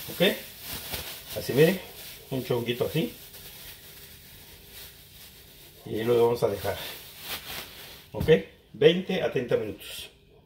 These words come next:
Ok, amiguitos, miren. Ahí está. Ven que lo puse en esa charolita. Ay, ay, ay.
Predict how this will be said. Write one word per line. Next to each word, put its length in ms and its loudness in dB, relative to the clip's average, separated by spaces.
Ok, 200 -4
amiguitos, 680 2
miren. 220 0
Ahí 100 -2
está. 240 -8
Ven 140 4
que 100 6
lo 100 4
puse 220 4
en 60 4
esa 180 6
charolita. 500 2
Ay, 540 12
ay, 280 4
ay. 240 2